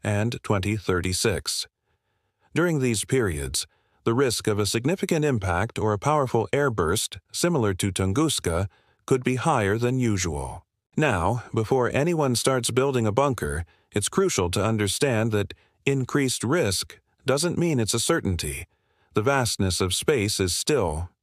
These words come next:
well, vast. But these future encounters give scientists a perfect opportunity to study the Taurid swarm up close, identify any potentially hazardous asteroids within it,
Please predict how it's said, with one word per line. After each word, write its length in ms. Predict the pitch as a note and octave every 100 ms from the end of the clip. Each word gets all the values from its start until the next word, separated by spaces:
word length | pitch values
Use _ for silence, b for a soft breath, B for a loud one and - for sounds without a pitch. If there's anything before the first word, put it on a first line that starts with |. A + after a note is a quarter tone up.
| _ _
well, 320 | A2+ F2+ D#2+ - _ _
vast. 680 | B2 A#2+ D#2+ B1+ - - - _ _ _ _ b b
But 140 | A#2+ A2+
these 300 | C3 B2 C#3 C3
future 340 | F3+ F#3+ D3+
encounters 640 | A#2+ A2 D#3 B2 G2 A2
give 180 | A2+ G#2+
scientists 680 | - C#3 A#2+ G2 G2 - G#2+
a 160 | G2+
perfect 400 | - G3 F3+ C3
opportunity 680 | A#2 A2 G2+ C#3+ C3 F2 F2+
to 140 | G2 G2+
study 320 | - A#2+ G#2+
the 140 | F#2
Taurid 360 | - C3+ A2 F#2
swarm 400 | - D#3+ C3+ G#2
up 220 | G2 -
close, 480 | - D#3+ G2+ - - _ _ _ -
identify 560 | D3 G#3 E3 B2 A2+ A2+
any 260 | A2+ A2+
potentially 560 | G#2 A2+ D#3 C#3 A#2 A2
hazardous 560 | G2+ B2+ G#2 G2 G2
asteroids 680 | G2 A#2 F#2+ - F2+ D#2+ D#2+
within 300 | G2 G2+ D3+
it, 220 | D#2 -